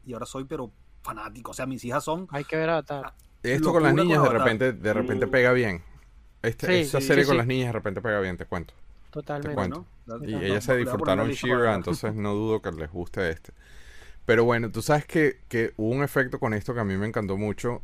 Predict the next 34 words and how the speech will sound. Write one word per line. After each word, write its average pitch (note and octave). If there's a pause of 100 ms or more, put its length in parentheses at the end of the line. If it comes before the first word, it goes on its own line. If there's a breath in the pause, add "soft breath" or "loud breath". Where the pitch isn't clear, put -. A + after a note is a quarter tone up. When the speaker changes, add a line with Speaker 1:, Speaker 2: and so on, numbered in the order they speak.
Speaker 3:
y F#2+
a F2
pesar E2+
de F#2+
que A#2+
me A2
contuve, F#2+
y F#2+
era F#2+
de F#2
que E2+ (500 soft breath)
en, G2
tú G2
entrabas G#2
en A#2+
esa A#2+
época G2+
en F2+
las F2
tiendas G#2
y B2+
había F#2+
Voltron A2
por F#2
todos F2+
lados, G#2+
y G2
el F#2
primero A2
que D3
sacan C3
es G#2+
este A2+
monstruo, F#2